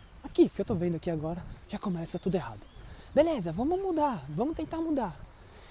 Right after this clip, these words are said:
E aí nunca saiu com o cachorro, e aí deixa pra sair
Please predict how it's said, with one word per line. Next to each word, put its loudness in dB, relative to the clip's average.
E 6
aí 4
nunca 2
saiu 0
com -6
o -16
cachorro, 0
e -4
aí 2
deixa 0
pra -2
sair -2